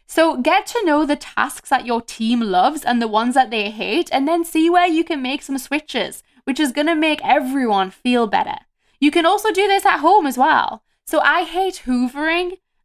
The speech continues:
and my partner hates cleaning the bathroom. I actually don't mind cleaning the bathroom. I mean, I hate cleaning in general, but it's probably my least worst favorite, <laughs> if that makes sense.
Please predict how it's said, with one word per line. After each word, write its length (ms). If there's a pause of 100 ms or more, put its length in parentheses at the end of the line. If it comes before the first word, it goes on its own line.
and 140
my 140
partner 520
hates 360
cleaning 340
the 80
bathroom. 680 (440)
I 140
actually 320
don't 260
mind 340
cleaning 360
the 80
bathroom. 440
I 80
mean, 240
I 120
hate 280
cleaning 300
in 120
general, 380
but 160
it's 180
probably 420
my 400 (120)
least 520 (180)
worst 360
favorite, 560
<laughs> 40
if 240
that 180
makes 280
sense. 400